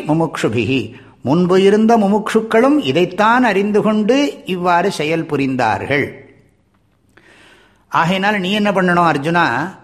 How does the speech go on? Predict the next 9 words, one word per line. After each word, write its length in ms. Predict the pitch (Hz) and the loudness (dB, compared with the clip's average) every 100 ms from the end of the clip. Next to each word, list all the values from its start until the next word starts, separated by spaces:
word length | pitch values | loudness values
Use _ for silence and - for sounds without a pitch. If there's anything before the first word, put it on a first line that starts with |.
| - _ _ _ - | -20 _ _ _ -2
துவம் 300 | 175 226 185 143 220 - _ - | 0 2 0 -6 -10 -14 _ -12
பூர்வைஹி 1000 | - 208 247 247 240 226 190 233 240 - | -2 2 2 4 2 2 2 0 -2 -2
பூர்வதரம் 760 | 180 214 214 220 208 196 220 220 | 0 2 2 2 0 0 0 -2
கிருத்தம் 480 | 170 165 180 190 | -2 -2 -2 -4
கர்ம 360 | 180 151 160 175 | -4 -4 -2 -2
ஏவ 360 | 175 180 208 208 | 0 0 0 -2
குரு. 240 | 127 117 - - - - - | -2 -4 -8 -20 -20 -20 -12
முன்பு 380 | - 170 208 202 | -2 0 2 0
பெரியோர்கள் 920 | 180 190 226 226 202 185 - - - | 0 2 4 4 4 0 -4 -14 -20